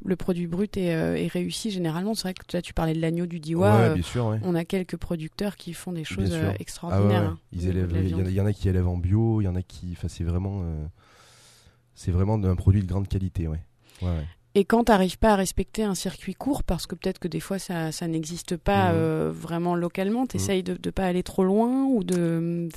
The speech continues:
Speaker 1: t'as, t'as une éthique à ce niveau-là quand même ?
Speaker 2: Bah après, euh, on essaye de, bah on se fournit en français, ça c'est sûr, toutes les viandes, on essaye de se fournir au maximum en français.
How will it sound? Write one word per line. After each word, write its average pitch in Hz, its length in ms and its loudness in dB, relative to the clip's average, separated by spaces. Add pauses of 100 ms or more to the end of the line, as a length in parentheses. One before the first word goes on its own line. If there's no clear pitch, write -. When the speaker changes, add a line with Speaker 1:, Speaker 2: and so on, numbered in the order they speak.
(100)
Speaker 1:
t'as, 170 160 -4
t'as 170 160 -4
une 170 100 0
éthique 175 380 -4
à 196 40 0
ce - 120 -8
niveau-là 190 280 -4
quand 208 140 -10
même ? 214 200 -2 (360)
Speaker 2:
Bah 110 220 4
après, 127 380 6
euh, 95 680 4
on 98 160 0
essaye 101 320 0
de, 92 220 -4
bah 87 180 2
on 90 80 2
se - 100 -4
fournit 98 220 0
en 92 80 2
français, 101 380 -2
ça - 120 -6
c'est - 140 -6
sûr, - 280 -4
toutes - 200 -10
les 92 80 -2
viandes, 92 300 -2
on 90 80 -2
essaye 85 240 -6
de 85 80 -6
se - 100 -8
fournir 87 160 -6
au 85 60 -4
maximum 95 420 -4
en 92 60 0
français. 92 420 -4